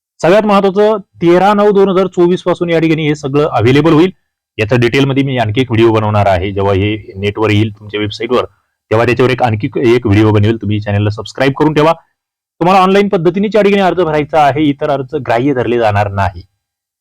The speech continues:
आणि सगळ्यात महत्त्वाचं, तेरा नऊ पासून हे अर्ज सुरू होतील, सत्तावीस नऊ पर्यंत ऑनलाइन पद्धतीने तुम्हाला हे अर्ज भरायचे. काही अडचणी असतील तर तुमच्यासाठी हे नंबर आहे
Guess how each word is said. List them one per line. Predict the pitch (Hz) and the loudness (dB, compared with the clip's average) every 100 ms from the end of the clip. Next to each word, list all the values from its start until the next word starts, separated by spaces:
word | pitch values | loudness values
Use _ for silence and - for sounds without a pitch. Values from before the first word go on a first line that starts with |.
| _ _ _ - | _ _ _ -4
आणि | 110 139 | 0 0
सगळ्यात | 135 135 151 | 2 0 0
महत्त्वाचं, | 139 135 147 | 0 0 -2
तेरा | - 127 127 143 | 0 0 2 2
नऊ | 135 147 | 2 0
पासून | 147 123 135 135 | 0 -4 -4 -6
हे | 120 | -2
अर्ज | 127 110 117 | -2 -2 -4
सुरू | 127 - 120 160 | -8 -4 0 2
होतील, | 175 147 180 180 _ _ | 2 2 0 -2 _ _
सत्तावीस | - 170 - 226 226 208 | -6 -6 -2 0 0 0
नऊ | 190 190 | 2 2
पर्यंत | 170 139 113 92 98 _ _ - _ _ _ - | 2 2 0 -4 -10 _ _ -20 _ _ _ -2
ऑनलाइन | 123 156 175 | 0 2 2
पद्धतीने | 170 147 160 160 | 0 0 -2 0
तुम्हाला | 151 143 | 0 2
हे | 139 | 2
अर्ज | 123 127 | 2 0
भरायचे. | 120 117 135 | 0 -2 -2
काही | 135 120 | 0 0
अडचणी | 104 131 143 | 0 -2 -2
असतील | 139 151 147 | -2 -2 -2
तर | |
तुमच्यासाठी | 127 123 127 120 127 | -4 -6 -6 -4 -2
हे | 123 | -2
नंबर | 113 143 | -2 0
आहे | 151 | 0